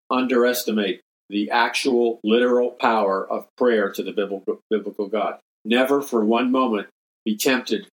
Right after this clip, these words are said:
to underestimate how powerful God is and how, how quickly God desires to move if and when his people decide to get real with him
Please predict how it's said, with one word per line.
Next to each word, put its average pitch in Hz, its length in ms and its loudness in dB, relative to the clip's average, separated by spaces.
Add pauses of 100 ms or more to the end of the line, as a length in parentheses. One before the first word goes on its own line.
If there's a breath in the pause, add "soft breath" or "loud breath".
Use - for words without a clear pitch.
(100)
to 117 180 -2
underestimate 123 920 0 (560)
how 120 180 2
powerful 127 580 0
God 113 280 2
is 104 320 -2 (160)
and 107 120 -6
how, 117 340 0 (300)
how 120 140 0 (100)
quickly 110 560 0
God 120 280 2
desires 117 560 2
to 117 100 -2
move 107 480 0 (720)
if 156 340 0
and 107 220 -2
when 131 240 2
his 117 240 0
people 139 480 0 (240)
decide 120 400 0
to 113 80 0
get 107 320 0
real 135 260 4
with 104 220 0
him 92 260 -8